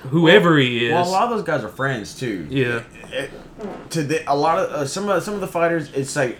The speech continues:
Speaker 2: like, strictly, like, they, they know each other, like, um,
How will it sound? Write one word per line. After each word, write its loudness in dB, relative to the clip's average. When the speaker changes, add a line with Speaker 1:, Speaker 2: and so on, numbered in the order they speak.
Speaker 2:
like, -6
strictly, -2
like, -2
they, 0
they 4
know 2
each -2
other, 4
like, 0
um, -2